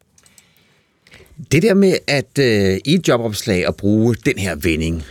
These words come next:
kompetent, stærk, ambitiøs, det kan være en, øh, en temmelig dårlig idé, fordi, øh, det kan måske skræmme kvinder væk.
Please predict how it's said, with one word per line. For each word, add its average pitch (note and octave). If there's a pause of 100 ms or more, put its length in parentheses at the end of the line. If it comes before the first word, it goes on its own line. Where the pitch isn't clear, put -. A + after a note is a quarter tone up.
(240)
kompetent, - (100)
stærk, -
ambitiøs, F2 (280)
det C#3
kan -
være A2
en, G#2+
øh, G2 (100)
en D3+
temmelig E3
dårlig G2
idé, D#2+
fordi, B2
øh, G2
det D3+
kan -
måske A#2+
skræmme E2
kvinder F2
væk. D2+